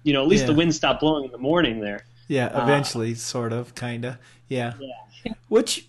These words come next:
Speaker 1: But, yeah, well, uh, we're, I'm excited about the stories. Quite honestly, um, I had a great experience there. I think we all did. Um,
Speaker 2: Yeah.
Speaker 1: it was, um, even with the weather and not being able to see all the beautiful things,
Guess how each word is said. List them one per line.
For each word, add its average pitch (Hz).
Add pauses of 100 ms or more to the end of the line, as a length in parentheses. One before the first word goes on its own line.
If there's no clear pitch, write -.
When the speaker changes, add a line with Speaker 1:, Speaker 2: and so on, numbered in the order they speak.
Speaker 1:
But, 160
yeah, 202
well, 262
uh, 220 (120)
we're, 262
I'm 240
excited 233
about 180
the 147
stories. 123
Quite 247
honestly, 175
um, 120 (240)
I 151
had 165
a 135
great 143
experience 135
there. 123
I 123
think 147 (140)
we 143
all 135
did. 113 (180)
Um, 113
Speaker 2:
Yeah. 147
Speaker 1:
it 143
was, 131 (300)
um, 117
even 196
with 165
the 160
weather 147
and 135
not 135
being 147
able 135
to 127
see 139
all 131
the 127 (200)
beautiful 147
things, 127